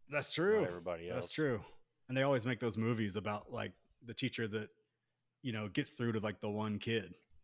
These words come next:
Speaker 2: Yep.
Speaker 1: So you might be right.
Speaker 2: Yep.
Speaker 1: And then I got a, uh, <laughs> I remember this shit.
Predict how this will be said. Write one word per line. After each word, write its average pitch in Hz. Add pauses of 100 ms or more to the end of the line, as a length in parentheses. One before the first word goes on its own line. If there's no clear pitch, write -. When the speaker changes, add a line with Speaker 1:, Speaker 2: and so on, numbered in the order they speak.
(360)
Speaker 2:
Yep. 101
Speaker 1:
So 90 (260)
you 101
might 156
be 143
right. 131 (760)
Speaker 2:
Yep. 92 (560)
Speaker 1:
And 127
then 143
I 127
got 131
a, 120
uh, 120 (720)
<laughs> - (1080)
I 131
remember 120
this 110
shit. 104